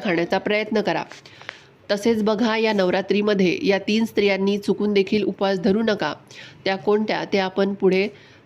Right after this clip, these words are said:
जाणून घेऊया. पण त्या अगोदर आता सर्वात महत्त्वाचा प्रश्न, की नवरात्रीचे नऊ दिवसांचे उपवास करत असताना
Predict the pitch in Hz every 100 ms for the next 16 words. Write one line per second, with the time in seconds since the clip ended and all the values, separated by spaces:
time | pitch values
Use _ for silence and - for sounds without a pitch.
0 | - 196 185 208 226 214 185 160 - 196
1 | 190 202 214 208 190 160 151 - 185 -
2 | - 196 185 220 214 202 190 175 190 202
3 | 202 165 160 - 196 185 196 202 214 214
4 | 220 220 196 208 214 190 185 180 185 175
5 | 180 185 - 190 196 185 - 190 185 -